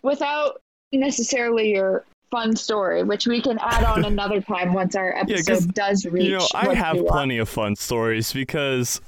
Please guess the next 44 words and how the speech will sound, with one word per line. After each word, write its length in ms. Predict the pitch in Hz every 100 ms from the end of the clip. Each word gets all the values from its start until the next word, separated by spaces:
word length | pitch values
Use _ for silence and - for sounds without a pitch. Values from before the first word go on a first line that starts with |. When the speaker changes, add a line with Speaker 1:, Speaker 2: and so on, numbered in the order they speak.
| -
Speaker 2:
one 320 | 123 143 170
time 420 | - 165 165 156 -
I, 320 | 135 135 123 139 -
the 140 | 151
biggest 440 | 131 165 185 -
thing 340 | 170 147 139 113 -
for 180 | -
me 420 | 127 123 113 98 - -
was 460 | 123 123 117 113 120
when 160 | 120
you're 140 | 113 107
getting 280 | 123 139 147
your 120 | 135
roommate, 480 | 131 120 110 104 - -
it 80 | 123
was 340 | 113 113 104
figuring 440 | - 131 135 131 127
out, 160 | 120
okay, 220 | 123 135 110
what 240 | 117 120
are 80 | 127
they 180 | 123 127
bringing? 460 | 110 117 117 110
What 160 | 101 110
are 60 | 107
you 200 | 104 101
bringing? 560 | 107 101 95 95 - - -
And 400 | - 110 107 104
just 180 | 113 -
figuring 340 | - 117 113 110
that 140 | 101
out 140 | 101
because 420 | 101 107 127 117 117
especially 540 | 117 139 131 139 127
in 80 | 123
those 200 | 120 117
rooms, 220 | 120 -
you 120 | 113
don't 320 | 104 117 104 117
have 160 | 98
a 40 | 95
lot 240 | 95 90
of 60 | 90
space. 580 | - 92 90 - -